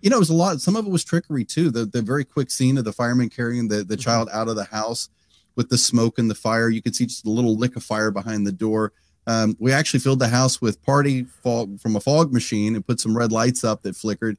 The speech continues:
Speaker 1: And then later on, I went into After Effects and added a little bit of fire around that door just to give it the, the kind of the mental picture that something was going on there. But, um, but yeah, it was really, it, w-, it wasn't that it was low budget, but it was that,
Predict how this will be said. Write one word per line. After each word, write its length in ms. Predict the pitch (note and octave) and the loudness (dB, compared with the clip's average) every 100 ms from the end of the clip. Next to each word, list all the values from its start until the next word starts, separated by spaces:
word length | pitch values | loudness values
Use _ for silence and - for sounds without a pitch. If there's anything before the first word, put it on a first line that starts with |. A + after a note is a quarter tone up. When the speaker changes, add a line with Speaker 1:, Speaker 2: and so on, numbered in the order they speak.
| _ _ _ - | _ _ _ -2
Speaker 1:
And 160 | A2+ | 4
then 220 | A#2+ A#2+ A2+ | 6 6 4
later 320 | B2 C3 A#2+ | 4 4 4
on, 80 | B2 | 2
I 60 | |
went 200 | A2+ A2+ | 2 0
into 160 | A2 G#2 | 0 0
After 300 | G#2+ A2+ A2 | -2 -2 -4
Effects 320 | - G#2 - | -2 -4 -4
and 80 | A2 | -2
added 160 | G#2 | -2
a 80 | G#2 | -2
little 100 | G#2+ | -4
bit 140 | G2+ G2 | -2 -2
of 80 | |
fire 260 | - G#2+ G#2 | -2 -2 0
around 200 | G2 G2+ | 0 -2
that 180 | F#2+ F2 | -4 -4
door 240 | A2 G#2+ | 0 0
just 180 | F#2+ - | 0 -4
to 60 | G#2+ | -6
give 180 | G2+ G#2 | -4 -6
it 120 | - | -4
the, 260 | G#2 F#2+ F#2 | -2 -2 -4
the 100 | G#2+ | -8
kind 200 | - A#2+ | -2 -2
of 80 | F#2+ | 2
the 40 | |
mental 300 | G2 G#2 G#2 | 2 2 -2
picture 320 | F#2 G#2+ - | -6 -6 -4
that 160 | G2+ F2+ | -6 -4
something 320 | A2+ G2+ G2+ | -6 -4 -4
was 120 | F#2+ | -4
going 200 | F#2 F#2+ | -2 -2
on 200 | F#2 A2 | -2 -2
there. 260 | G#2 F2 F2+ _ _ _ _ _ - | -4 -6 -10 _ _ _ _ _ -2
But, 220 | C#3 C3+ - - | 0 0 -2 0
um, 420 | B2+ B2 A2+ A2 | 2 4 2 -2
but 100 | - | -2
yeah, 140 | D3+ A3 | 2 2
it 100 | E4+ | 2
was 160 | E3+ | 0
really, 400 | C3+ D#3+ G3 F#3 | 2 4 4 2
it, 40 | B2+ | 0
w-, 180 | D#3 D#3 | -4 0
it 40 | |
wasn't 280 | G#3 B3 B3 | 0 -2 -2
that 100 | G3+ | -2
it 40 | |
was 140 | C#3+ B2 | -2 -2
low 160 | C3 | 0
budget, 460 | G#2 A#2+ A#2 F3+ F#3 D3+ - | 0 0 0 0 -2 -8 -4
but 100 | C3 | -4
it 100 | C3+ | -2
was 140 | B2+ | -4
that, 280 | B2 C3+ C3 | -2 -2 -2